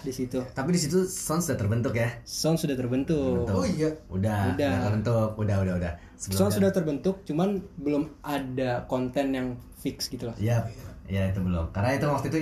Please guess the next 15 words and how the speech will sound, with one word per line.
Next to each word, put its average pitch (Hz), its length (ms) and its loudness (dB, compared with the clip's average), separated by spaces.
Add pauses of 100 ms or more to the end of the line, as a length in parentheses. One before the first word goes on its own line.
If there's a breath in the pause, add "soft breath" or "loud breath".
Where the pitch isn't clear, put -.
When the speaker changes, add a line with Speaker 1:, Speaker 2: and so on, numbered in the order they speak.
Speaker 2:
ibaratnya 117 260 2
masih 131 240 0
mau 104 140 2
coba-coba 110 340 2
jalan-jalan 107 400 2
di 104 60 2
daerah 147 160 4
Jawa 165 100 2
Speaker 1:
Betul. 156 140 4
Speaker 2:
Timur 143 180 2
aja 120 240 2
kan. 107 240 0
Speaker 1:
Betul, - 220 -10
betul, 113 180 -8
betul. 104 180 -10